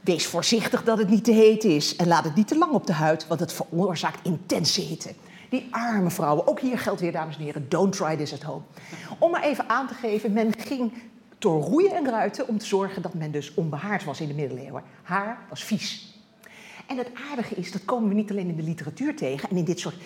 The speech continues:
vreemde recepten van hoe je van je haar af moet komen,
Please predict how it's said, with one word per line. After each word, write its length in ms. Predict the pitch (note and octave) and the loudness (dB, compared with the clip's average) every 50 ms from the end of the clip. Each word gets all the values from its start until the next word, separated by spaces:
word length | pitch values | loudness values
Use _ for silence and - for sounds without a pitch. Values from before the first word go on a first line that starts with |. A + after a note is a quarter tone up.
| - - | -18 -14
vreemde 380 | - - - A3 A3 G3 D#3+ D3+ | -10 -4 0 2 2 2 2 0
recepten 440 | D#3 D3+ - - A#3 B3+ - - | -2 -2 -2 -2 -2 -4 -6 -6
van 120 | - - F3 | -4 -2 0
hoe 140 | D#3 F3+ F#3 | 0 2 0
je 80 | D3 | 0
van 100 | - D3 | -2 -4
je 60 | C3+ | -6
haar 240 | C3+ D#3+ A3 B3 B3 | -4 -2 -2 -2 -2
af 160 | - F3 - | -4 -4 -6
moet 120 | F3 D3 - | -6 -8 -8
komen, 360 | - E3+ C#3 C#3 D#3+ A#3 D4+ | -8 -8 -8 -6 -6 -8 -8